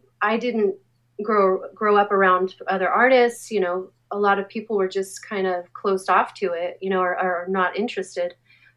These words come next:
Um, and so my husband, when I met him, um, he was very supportive of my art, and he,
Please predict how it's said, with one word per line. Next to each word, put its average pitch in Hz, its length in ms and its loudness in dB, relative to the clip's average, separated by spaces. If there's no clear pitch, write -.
Um, 180 340 -2
and 190 140 -4
so 202 160 0
my 185 160 2
husband, 190 720 -2
when 190 180 -4
I 180 180 -4
met 196 280 -2
him, 180 420 -10
um, 175 240 -10
he 226 320 -2
was 196 300 0
very 196 640 0
supportive 180 540 -4
of - 180 -16
my 175 180 -6
art, 170 320 -4
and 180 160 -10
he, 196 640 2